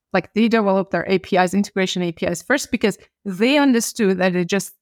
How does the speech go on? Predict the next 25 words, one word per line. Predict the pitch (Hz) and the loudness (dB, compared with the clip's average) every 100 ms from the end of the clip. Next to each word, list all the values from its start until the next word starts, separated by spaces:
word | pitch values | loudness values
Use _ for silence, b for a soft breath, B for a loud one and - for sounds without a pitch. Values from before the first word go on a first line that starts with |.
| _ | _
piece | - 311 349 | -4 -2 0
of | 277 226 | -2 -2
a | |
puzzle | 214 - 240 196 175 - | -2 0 0 0 -2 0
in | 196 | 0
a | 185 | 2
more | 190 220 220 | 2 0 0
complex | - 240 240 - 165 165 - - _ _ _ _ - | 0 0 0 0 0 -2 -8 -16 _ _ _ _ -4
ecosystem, | 220 220 170 - 185 - - 160 175 | -2 0 -2 -4 -6 -6 -4 -4 0
right? | 180 185 202 - _ _ _ | 2 2 0 -6 _ _ _
Um, | 175 170 170 175 - | -2 0 0 -4 -2
and | 202 | 2
that, | 214 - - _ _ - | 2 2 -6 _ _ -6
that | 185 202 208 | 0 0 2
needs | 208 180 - | 0 0 -4
to, | 185 | -6
that's | 175 214 269 - | -2 0 0 0
a | 254 | -4
shift | - 202 196 - | -2 -2 -2 -2
that | 190 175 | -2 0
needs, | 180 175 - - | -2 -2 -6 -2
industry | 185 165 165 - 170 | 0 2 -2 -2 -4
need | 165 - | -6 -6
to | 170 | -6
have, | - 185 - 185 | -2 0 0 -4